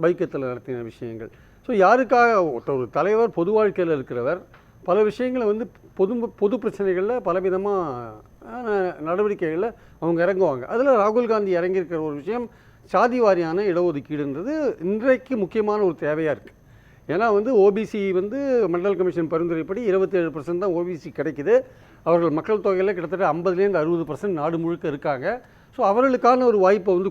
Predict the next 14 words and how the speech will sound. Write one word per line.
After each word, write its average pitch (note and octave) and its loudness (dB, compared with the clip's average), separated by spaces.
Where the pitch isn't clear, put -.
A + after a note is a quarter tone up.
கொடுக்கணும். C#3 -2
ஏன்னா A#3+ -4
ஜ-, A3 2
வழக்கமா B3 2
எடுக்கிற G#3 2
சென்சஸ்ல G#3 0
வந்து G#3 2
பட்டியலினத்தவர், G#3 0
மலைவாழ் F#3 2
மக்கள் D#3+ -2
அது C#4+ -4
ஸ்டாச்சுட்டரியா G#3 0
நிரந்தரமா G3+ 2
எடுத்துடுறாங்க. D3 0